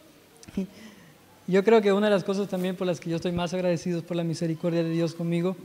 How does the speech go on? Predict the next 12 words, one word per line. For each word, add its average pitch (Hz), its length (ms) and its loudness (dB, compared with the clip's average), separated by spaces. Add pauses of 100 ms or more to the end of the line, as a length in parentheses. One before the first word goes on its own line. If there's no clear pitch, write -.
(420)
Ah, 160 340 0 (140)
lo, 175 140 0 (100)
ayer 175 260 2
mencionaba 175 640 0 (560)
que, 170 360 4 (680)
digo, 180 380 4 (120)
le 180 120 2
decía 180 480 4
a - 20 -2
unas 180 180 0
personas 185 380 0
que, 180 220 0